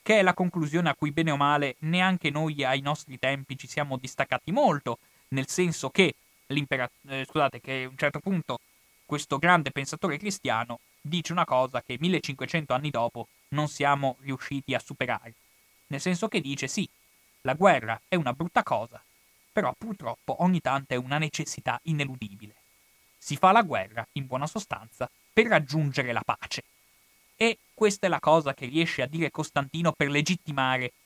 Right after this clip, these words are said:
il mestiere del soldato anche agli occhi della fede cristiana. Però poi è interessante notare, scusate se mi soffermo su Sant'Agostino, però i suoi scritti di fatto sono un tesoro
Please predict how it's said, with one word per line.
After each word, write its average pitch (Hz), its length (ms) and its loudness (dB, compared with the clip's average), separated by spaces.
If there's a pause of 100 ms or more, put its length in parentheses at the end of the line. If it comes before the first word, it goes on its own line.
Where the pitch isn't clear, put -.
(480)
il 160 120 2
mestiere 170 460 2
del 139 140 -4
soldato 139 680 2
anche 165 340 0
agli 131 140 -2
occhi 131 280 2
della 117 200 -8
fede 127 180 -8
cristiana. 113 480 -16 (1200)
Però 359 200 0
poi 123 360 4 (120)
è 175 80 0
interessante 190 500 2
notare, 139 480 2
scusate 139 440 -2
se 131 120 -8
mi 127 80 -10
soffermo 139 420 -4
su 131 120 -8
Sant'Agostino, 135 720 0
però 143 220 2
i 147 80 2
suoi 131 160 -6
scritti - 480 -4
di 131 80 -12
fatto 151 340 -2
sono 139 220 -4
un 135 180 -2
tesoro 139 600 6